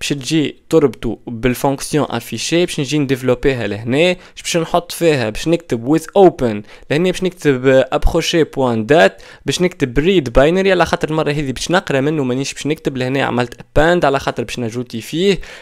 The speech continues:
لهنا عملت read على خاطر جوست باش نقرا هكا هاو. باش نجي نعمل امبيرو اللي هو لهنا. امبيرو عندي عدد لوسترا اللي باش نكتب فيهم لهنا، دونك من الأول باش نبدا من الصفر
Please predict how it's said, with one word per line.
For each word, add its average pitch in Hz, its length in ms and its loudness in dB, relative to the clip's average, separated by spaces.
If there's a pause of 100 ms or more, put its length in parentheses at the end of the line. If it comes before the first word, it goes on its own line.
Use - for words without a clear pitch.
لهنا 151 280 0
عملت 135 380 -2
read 156 240 0
على 120 160 2
خاطر 120 280 -4
جوست 143 340 -4
باش 117 160 -6
نقرا 120 400 -4
هكا 107 160 -10
هاو. 139 400 4 (260)
باش - 120 -2
نجي 202 380 0
نعمل 151 420 0 (240)
امبيرو 143 680 4
اللي 135 260 -4
هو 151 240 2
لهنا. 127 500 0 (340)
امبيرو 127 680 2 (300)
عندي 156 500 0 (120)
عدد 131 460 0
لوسترا 160 400 4
اللي 151 180 0
باش - 140 -4
نكتب 156 260 -6
فيهم 117 340 -2
لهنا، 117 480 -2 (320)
دونك 143 220 -2
من 143 60 0
الأول 151 220 2
باش - 160 -8
نبدا 117 220 -6
من 98 80 -8
الصفر 196 500 -2